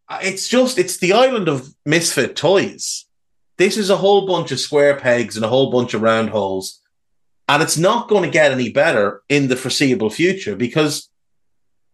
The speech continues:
this owner's an idiot and he's going to go and he's gonna try and spend more money. And frankly, the best thing they could do is not spend another penny,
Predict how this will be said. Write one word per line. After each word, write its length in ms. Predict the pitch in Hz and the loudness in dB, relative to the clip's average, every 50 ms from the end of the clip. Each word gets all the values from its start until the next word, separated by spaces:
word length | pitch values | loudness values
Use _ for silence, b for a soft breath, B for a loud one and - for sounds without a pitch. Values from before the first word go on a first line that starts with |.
| _ _ _ _ _ _ _ _ _ | _ _ _ _ _ _ _ _ _
this 220 | 190 202 196 - - | 0 0 0 2 2
owner's 460 | 175 208 247 302 294 208 147 - 139 | 4 4 4 4 4 2 2 2 2
an 60 | 131 | 0
idiot 320 | 175 - 311 262 - - - - - - | 2 2 0 -2 -2 -4 -8 -12 -10 -4
and 120 | - 160 | 0 2
he's 140 | 180 170 170 | 2 2 0
going 360 | - - 214 254 311 330 302 - | 0 2 4 4 4 2 0 -2
to 100 | - 185 | -2 0
go 240 | - 170 151 135 131 | 2 2 4 4 4
and 80 | 127 | 2
he's 120 | 123 117 - | 0 0 0
gonna 220 | - 202 220 226 | 0 0 0 -2
try 240 | - - 185 170 156 | 0 0 0 2 2
and 120 | 143 135 | 0 -2
spend 340 | - - 139 123 123 117 117 | -4 -2 -2 -2 -2 -2 0
more 200 | 113 110 107 107 | 0 2 2 2
money. 380 | 101 95 90 92 110 160 - _ _ _ _ _ _ _ _ _ _ _ _ _ _ _ _ _ _ _ _ _ _ _ _ 143 | 0 -2 -4 -6 -8 -10 -10 _ _ _ _ _ _ _ _ _ _ _ _ _ _ _ _ _ _ _ _ _ _ _ _ 2
And 340 | 160 170 180 180 175 175 - - _ _ _ _ - | 2 4 2 2 -2 -4 -10 -16 _ _ _ _ -14
frankly, 760 | - - - 208 247 285 285 - 185 131 104 95 92 - _ _ _ _ _ _ _ _ _ _ _ _ _ _ _ | -4 -2 2 2 2 2 2 2 0 0 0 -2 -6 -12 _ _ _ _ _ _ _ _ _ _ _ _ _ _ _
the 180 | 131 - 156 135 | -6 -4 -4 0
best 360 | - 202 233 233 220 - - | 2 2 2 2 0 -2 -2
thing 180 | 214 175 165 | -2 0 2
they 160 | 147 147 147 139 | 2 2 2 2
could 220 | - 147 123 127 | 0 -4 -4 -2
do 460 | - 156 165 147 113 101 92 90 - _ _ _ _ _ _ _ _ | 0 2 2 2 2 0 -2 -6 -10 _ _ _ _ _ _ _ _
is 200 | 151 147 135 131 | 0 0 0 2
not 260 | 151 160 180 180 180 | 2 2 2 2 0
spend 360 | - - - 151 147 143 135 127 | -4 -2 0 2 2 2 2 2
another 280 | 123 139 180 202 196 - | 2 2 2 2 0 0
penny, 440 | - 117 104 90 87 92 - - | 0 -4 -4 -4 -4 -8 -12 -12